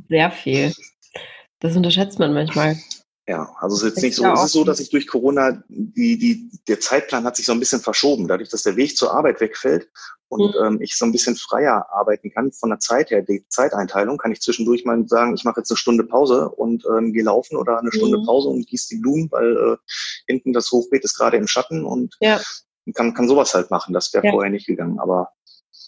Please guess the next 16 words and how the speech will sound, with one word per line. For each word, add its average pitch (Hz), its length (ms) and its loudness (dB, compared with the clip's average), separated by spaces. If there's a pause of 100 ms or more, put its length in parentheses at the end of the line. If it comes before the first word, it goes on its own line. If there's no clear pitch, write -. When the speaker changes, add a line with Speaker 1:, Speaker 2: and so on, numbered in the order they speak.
(280)
Speaker 2:
ja, 82 240 -2 (220)
mehr 92 160 -2
Zeit 101 180 2
habe 107 100 0
ich - 60 -6
dadurch 98 240 0
nicht, 139 160 2
aber 127 120 2
die 123 100 -2
kann 127 100 -2
man 120 100 2
besser 113 240 -4
einteilen 95 360 -4
für - 100 -6
sowas. - 460 -8 (220)
Speaker 1:
Ja. 202 360 2